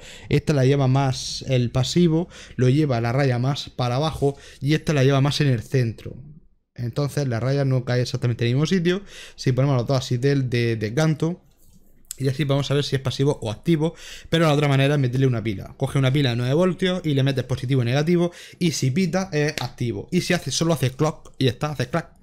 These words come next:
un pequeño, un clac metálico, es que es pasivo. La diferencia es que efectivamente este funciona con una pila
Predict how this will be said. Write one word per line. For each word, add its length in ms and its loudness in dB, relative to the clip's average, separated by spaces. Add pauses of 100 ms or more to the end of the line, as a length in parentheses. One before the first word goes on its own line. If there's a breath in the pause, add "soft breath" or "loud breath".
un 120 -4
pequeño, 440 0 (340 loud breath)
un 160 -2
clac 220 -6
metálico, 560 0
es 200 -8
que 260 -4
es 220 -4
pasivo. 400 -10 (560 loud breath)
La 80 4
diferencia 500 2
es 120 0
que 100 -2
efectivamente 840 -4
este 400 -4
funciona 420 -4
con 120 -6
una 160 -2
pila 240 0